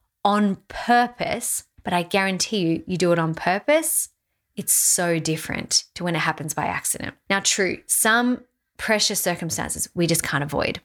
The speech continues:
It happens, we get thrown in the deep end. That's a whole other conversation, right? But most things can be smoothed out if we have bothered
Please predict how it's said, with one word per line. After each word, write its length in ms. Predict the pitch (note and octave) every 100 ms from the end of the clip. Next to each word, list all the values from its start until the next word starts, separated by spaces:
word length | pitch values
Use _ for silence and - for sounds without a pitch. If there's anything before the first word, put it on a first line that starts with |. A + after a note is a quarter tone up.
| _ _ _ _
It 80 | E3+
happens, 440 | G3 G3+ G3+ F#3+
we 100 | -
get 160 | E3+ -
thrown 240 | G3+ G3
in 80 | F#3+
the 60 | F#3
deep 260 | F3 E3+
end. 240 | E3+ E3+ E3 _
That's 160 | E3+ -
a 60 |
whole 180 | F3 F3+
other 200 | E3+ E3+
conversation, 680 | - E3 E3+ - F3 - F3
right? 200 | E3+ F3 - - - -
But 200 | D#4+ E4
most 440 | C4 C4 D4+ E4+
things 260 | - G3 F#3+
can 140 | -
be 120 | F3+ E3+
smoothed 560 | - F3+ F3+ F3+ D#3+
out 300 | D#3+ F#3 D4+ - - - _
if 220 | B3+ C#4 B3
we 200 | A3 A3+
have 200 | G#3+ E3
bothered 380 | F#3+ E3 E3+